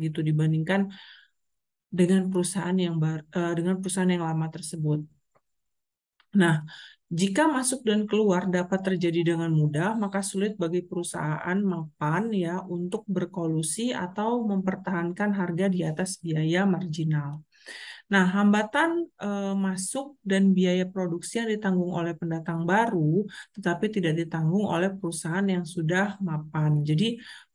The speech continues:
perusahaan yang mapan ini dikategorikan adalah perusahaan yang, eh, pesaing dahulu, gitu ya. Nah, kemudian hambatan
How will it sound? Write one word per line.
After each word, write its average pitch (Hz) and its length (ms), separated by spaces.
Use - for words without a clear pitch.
perusahaan 185 480
yang 175 160
mapan 175 320
ini 202 160
dikategorikan 180 880
adalah 175 160
perusahaan 180 640
yang, 202 320
eh, 160 360
pesaing 185 480
dahulu, 175 640
gitu 156 240
ya. 131 320
Nah, 196 320
kemudian 220 880
hambatan 190 400